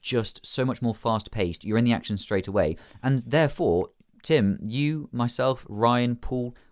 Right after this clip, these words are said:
we've been playing it an awful lot more than Verdansk. And I know that it's new, and so it's shiny and a-, a-, attractive and appealing, so we, we're gonna wanna play it.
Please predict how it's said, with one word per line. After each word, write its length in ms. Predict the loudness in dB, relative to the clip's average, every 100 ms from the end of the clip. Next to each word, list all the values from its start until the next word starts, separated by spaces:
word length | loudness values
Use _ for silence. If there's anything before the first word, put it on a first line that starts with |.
| -4
we've 160 | -2
been 160 | 2 2
playing 360 | 2 -2 0 0
it 80 | 2
an 60 | 2
awful 320 | 2 -4 0
lot 160 | 0
more 180 | 2 0
than 180 | 2 0
Verdansk. 580 | 0 2 0 -2 -10 -2
And 80 | 4
I 60 | 6
know 180 | 6
that 140 | 4 2
it's 180 | -2 0
new, 400 | 4 6 6 4
and 80 | 0
so 100 | -2
it's 200 | -4 -10
shiny 520 | -8 -2 2 2 2
and 180 | 2 -2 -4 -16 -8
a-, 100 | -8 -8
a-, 80 | -14 -14
attractive 500 | -2 0 0 -4 -2
and 80 | -2
appealing, 400 | 0 0 0 0
so 120 | 0
we, 100 | 0
we're 180 | 2 0
gonna 200 | 2 4
wanna 160 | 2 0
play 300 | -2 -2 -2
it. 160 | -6